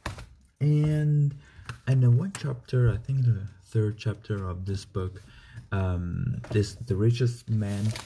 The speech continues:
in that time, in that place in Babylon, um, was used to, in the evening, go in this place,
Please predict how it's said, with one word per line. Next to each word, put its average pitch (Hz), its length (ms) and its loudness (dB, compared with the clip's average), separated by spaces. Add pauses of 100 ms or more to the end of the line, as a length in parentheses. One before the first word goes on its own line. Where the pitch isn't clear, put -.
(140)
in 92 140 -6
that 98 320 -6
time, 101 440 -4
in 85 120 -6
that 92 360 -10
place 95 380 -8
in 92 160 -6
Babylon, 107 580 0 (460)
um, 90 580 -4 (160)
was 113 300 4
used 147 320 -2
to, 95 400 -2 (260)
in 104 100 -2
the 101 220 -6
evening, 98 540 -2 (640)
go 113 200 4
in 110 140 0
this 113 220 -2
place, 127 720 -4